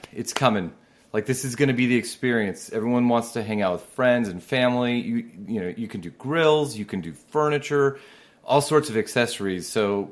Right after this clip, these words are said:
you know, they even had a giant barbecue. Like, literally, it was like a giant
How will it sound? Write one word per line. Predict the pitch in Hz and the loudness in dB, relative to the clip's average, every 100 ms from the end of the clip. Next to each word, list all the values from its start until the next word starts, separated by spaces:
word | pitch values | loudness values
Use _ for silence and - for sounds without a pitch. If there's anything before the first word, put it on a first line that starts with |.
| - | -4
you | 131 | -2
know, | 101 - - _ | -2 -4 -14 _
they | - | 2
even | 147 160 | 4 4
had | 160 | 4
a | 156 | 4
giant | 123 151 143 - | 4 4 2 0
barbecue. | 107 139 202 - - - _ _ _ _ - | 4 6 4 -2 -14 -18 _ _ _ _ -2
Like, | 120 - | -2 0
literally, | 139 170 185 175 127 117 127 | 4 8 8 6 4 2 0
it | 139 | 4
was | 143 110 | 4 4
like | 113 117 - 135 | 2 2 2 -6
a | 120 | -6
giant | 107 - 143 139 139 139 127 | -8 -2 4 6 6 4 2